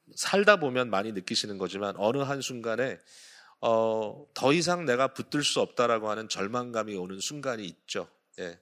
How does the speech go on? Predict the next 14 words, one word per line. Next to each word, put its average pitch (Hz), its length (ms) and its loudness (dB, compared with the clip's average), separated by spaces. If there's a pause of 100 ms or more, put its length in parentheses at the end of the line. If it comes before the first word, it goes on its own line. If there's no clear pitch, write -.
(120)
저도 135 260 -4
그런 139 260 -2
브레이킹 131 420 -2
포인트를 101 580 -6
경험한 98 520 -6
적이 82 540 -10 (240)
있습니다. 82 560 -4 (880)
뭐 117 140 -4
몇 - 200 0
번 165 160 6
있겠지만 110 600 -4
특별히 131 380 -2
어떤 117 320 0
한순간에 120 760 -2